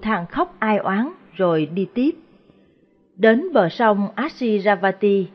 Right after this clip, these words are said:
nước dâng cao, nhiều chỗ đến thắt lưng. Cô quá yếu không thể lội qua với hai đứa con. Để đứa lớn bên này, cô đem đứa nhỏ qua sông, bẻ một nhánh cây trải đặt nó lên,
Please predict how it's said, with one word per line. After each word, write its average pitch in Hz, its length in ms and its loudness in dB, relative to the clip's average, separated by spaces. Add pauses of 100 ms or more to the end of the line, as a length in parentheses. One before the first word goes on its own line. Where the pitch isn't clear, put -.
(340)
nước 294 260 0
dâng 233 240 2
cao, 202 400 2 (340)
nhiều 214 280 4
chỗ 170 240 2
đến 208 240 0
thắt 370 200 -4
lưng. 226 220 2 (640)
Cô 208 100 6
quá 214 220 -2
yếu 247 400 -2
không 247 200 0
thể 190 160 -2
lội 165 220 0
qua 196 320 -2
với 247 200 -4
hai 226 180 -2
đứa 208 140 -2
con. 190 360 0 (840)
Để 180 240 2
đứa 214 140 -2
lớn 240 320 0
bên 220 180 0
này, 151 320 -2 (380)
cô 233 140 4
đem 220 180 2
đứa 214 80 0
nhỏ 208 380 0
qua 208 240 -2
sông, 196 360 -2 (640)
bẻ 175 200 4
một 233 280 -2
nhánh 226 260 -2
cây 214 360 2
trải 156 280 2
đặt 185 240 -4
nó 196 140 -4
lên, 214 260 2